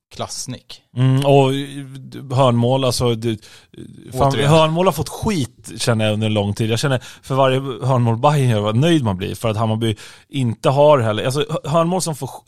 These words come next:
Speaker 2: för mig i alla fall, hörnmål som man vill ge skit, det är ju när ett lag som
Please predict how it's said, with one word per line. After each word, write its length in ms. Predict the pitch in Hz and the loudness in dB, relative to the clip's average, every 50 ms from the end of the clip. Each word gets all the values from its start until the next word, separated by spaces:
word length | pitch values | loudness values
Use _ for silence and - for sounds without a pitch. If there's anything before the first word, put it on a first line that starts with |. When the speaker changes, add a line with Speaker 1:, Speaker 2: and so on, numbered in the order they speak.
| _ _ _ | _ _ _
Speaker 2:
för 120 | - - 147 | -10 -6 -2
mig 120 | 160 135 | 0 0
i 40 | 107 | 0
alla 120 | 98 92 | -2 -2
fall, 160 | 98 101 98 | -6 -6 -4
hörnmål 420 | 117 135 131 139 143 147 143 139 - _ _ _ | -2 -2 0 0 0 -2 -2 -4 -6 _ _ _
som 160 | - - 135 127 | -12 -8 -6 -4
man 120 | 120 113 | -4 -4
vill 140 | 110 107 107 | -4 -4 -4
ge 140 | 107 104 - | -4 -6 -6
skit, 540 | - - 139 104 95 - _ - - - - - - - - - _ | -4 -4 -6 -6 -6 -10 _ -18 -20 -20 -20 -20 -20 -20 -20 -20 _
det 100 | - 127 | -4 0
är 60 | 139 139 127 | 2 2 2
ju 100 | 120 117 | 2 2
när 180 | 117 110 107 104 | 2 2 0 0
ett 100 | 101 - | 0 0
lag 320 | 113 104 101 101 98 92 | 0 0 0 0 -2 -4
som 380 | - - 107 98 98 98 92 | -4 -2 -2 0 0 -2 -4